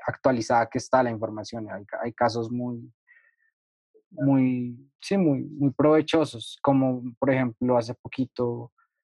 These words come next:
hay un, hay una entidad, la Policía Aduanera, esa, esa entidad es muy organizada con sus bases de datos,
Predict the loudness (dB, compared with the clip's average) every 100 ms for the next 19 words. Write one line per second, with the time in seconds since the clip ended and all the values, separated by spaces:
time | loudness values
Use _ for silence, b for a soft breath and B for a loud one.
0 | _ -2 2 2 0 -4 -10 -4 0 2
1 | 0 4 6 6 6 2 2 0 0 2
2 | 4 4 4 4 2 -2 -2 -2 -2 -4
3 | -10 _ -6 -4 -4 2 4 6 4 -2
4 | -2 0 0 0 0 -2 -2 -8 -12 -4
5 | -2 -2 -2 2 4 2 -2 -12 -12